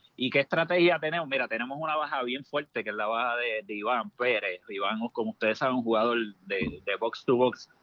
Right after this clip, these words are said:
Así que es una baja bastante complicada. Pero en cuanto a estrategia, pues mira, realmente estamos todos ahora de retiro espiritual.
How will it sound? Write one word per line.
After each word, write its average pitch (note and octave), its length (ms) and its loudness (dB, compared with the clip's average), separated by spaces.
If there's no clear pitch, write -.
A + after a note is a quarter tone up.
Así A#2+ 300 2
que D3 300 6
es B2+ 80 2
una C3 200 4
baja C#3+ 200 4
bastante C#3 880 -2
complicada. B2+ 580 -2
Pero A#2+ 180 -4
en A#2 60 -4
cuanto A#2+ 260 -4
a B2+ 40 0
estrategia, D3 560 -2
pues A2+ 160 -4
mira, A#2 280 0
realmente A#2 400 -2
estamos D3 360 -4
todos D3+ 240 2
ahora C#3 360 2
de B2+ 100 2
retiro A#2 300 -2
espiritual. D3+ 500 0